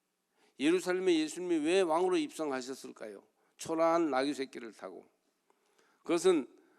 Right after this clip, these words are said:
모든 하나님의 백성들이 한 사람 한 사람 예수를 왕으로 모시고 살기를 원하셨기 때문입니다.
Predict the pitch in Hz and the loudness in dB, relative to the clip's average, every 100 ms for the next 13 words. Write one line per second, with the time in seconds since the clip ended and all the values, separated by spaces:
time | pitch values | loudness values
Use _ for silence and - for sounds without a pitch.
0 | _ _ 135 170 196 196 208 - 185 185 | _ _ 0 4 6 6 4 2 2 2
1 | 185 180 156 160 165 165 147 123 117 170 | 2 2 0 -2 -2 -2 -2 -6 -6 -4
2 | 180 190 202 170 165 160 170 135 139 - | -4 -4 -4 -4 -8 -6 -4 -4 -6 -12
3 | _ _ _ _ _ _ _ 143 190 208 | _ _ _ _ _ _ _ 4 4 4
4 | - 220 190 156 180 180 165 143 143 143 | -2 0 2 2 2 2 0 0 -2 -4
5 | 156 147 131 127 117 151 131 110 107 - | -10 -8 -8 -8 -8 -8 -6 -6 -6 -10
6 | - 117 104 92 85 76 69 | -14 -10 -8 -8 -8 -12 -18